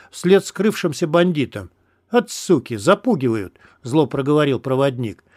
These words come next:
«Напоминают, что мы в западне и никуда нам не деться». «Сынок, не помнишь, в каком рюкзаке аптечка?»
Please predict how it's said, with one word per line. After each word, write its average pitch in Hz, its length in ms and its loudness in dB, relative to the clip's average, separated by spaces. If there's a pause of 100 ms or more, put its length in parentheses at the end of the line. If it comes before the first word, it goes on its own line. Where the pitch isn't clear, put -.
(180)
«Напоминают, 202 640 4
что - 180 -2
мы 175 120 4
в 143 60 -2
западне 175 520 2
и 147 120 -2
никуда 175 400 2
нам 175 160 2
не 185 100 2
деться». 143 500 -4 (460)
«Сынок, 208 460 2
не 165 120 0
помнишь, 240 340 2
в - 40 -18
каком 170 320 2
рюкзаке 151 460 0
аптечка?» - 600 -4